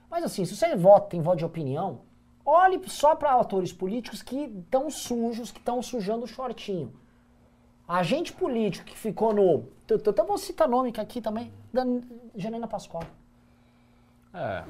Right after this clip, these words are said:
Speaker 1: Nhê, nhê, nhê, porque nhê, nhê, nhê, porque nhê. Isso aqui não dá, meu irmão.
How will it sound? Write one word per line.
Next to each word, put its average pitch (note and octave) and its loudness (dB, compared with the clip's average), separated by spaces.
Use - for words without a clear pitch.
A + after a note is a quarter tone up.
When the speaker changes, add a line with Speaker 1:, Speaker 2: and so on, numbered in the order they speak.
Speaker 1:
Nhê, G4 -8
nhê, G4 -4
nhê, G#4 0
porque F4+ 2
nhê, F#4 0
nhê, F4+ 0
nhê, G4 0
porque E4+ -8
nhê. E4 -6
Isso - -12
aqui F4+ -4
não G#4 -2
dá, A3+ 4
meu D#3+ -2
irmão. A2+ -8